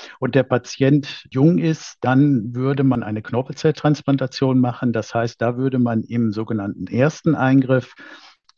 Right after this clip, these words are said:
wenige Knorpelzellen aus dem Gelenk entnehmen. Die würde man dann anzüchten und in einem zweiten Schritt dann später transplantieren. Das ist aber praktisch die einzige Ausnahme.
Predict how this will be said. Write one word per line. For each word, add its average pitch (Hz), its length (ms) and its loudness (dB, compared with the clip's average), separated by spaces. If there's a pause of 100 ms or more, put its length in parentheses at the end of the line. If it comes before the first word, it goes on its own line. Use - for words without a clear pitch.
wenige 123 540 -2
Knorpelzellen 120 720 -2
aus 120 220 -2
dem 127 120 0
Gelenk 110 380 -2
entnehmen. 139 720 2
Die 117 160 -8
würde 120 200 -2
man 113 240 2
dann 101 220 -4
anzüchten 143 800 -4 (280)
und 120 220 -2
in 113 140 -2
einem 104 260 -2
zweiten 113 460 -4
Schritt 127 500 0 (100)
dann 120 300 2
später 117 500 -2
transplantieren. 98 920 -6
Das 139 220 0
ist - 240 -4 (400)
aber 110 220 2
praktisch - 420 -6
die 120 160 -8
einzige 120 600 2 (120)
Ausnahme. 127 720 4